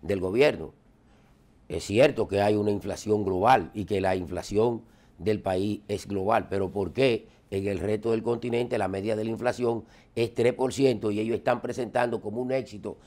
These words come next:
que nosotros podríamos terminar este año en ocho o nueve? Como un éxito, sí, pero es el triple de lo que está ocurriendo, eh, en el en, en el entorno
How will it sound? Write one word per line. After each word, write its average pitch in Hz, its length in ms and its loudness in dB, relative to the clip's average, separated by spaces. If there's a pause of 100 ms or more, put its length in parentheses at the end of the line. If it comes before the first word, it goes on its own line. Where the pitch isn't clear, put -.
(160)
que 107 140 0
nosotros 113 420 2
podríamos 117 520 2
terminar 113 420 2
este 113 180 0
año 110 220 2
en 104 80 0
ocho 117 300 0
o 107 80 -4
nueve? 151 340 4 (360)
Como 113 220 8
un 139 140 6
éxito, 123 380 2
sí, 131 120 -2
pero 104 180 4
es 101 60 8
el 127 120 4
triple 165 460 4 (280)
de 123 100 8
lo 117 120 8
que 107 80 -2
está 117 200 2
ocurriendo, 113 640 2 (360)
eh, 104 600 8
en 107 380 8
el 107 120 6
en, 98 240 2
en 104 180 2
el 104 100 4
entorno 104 680 4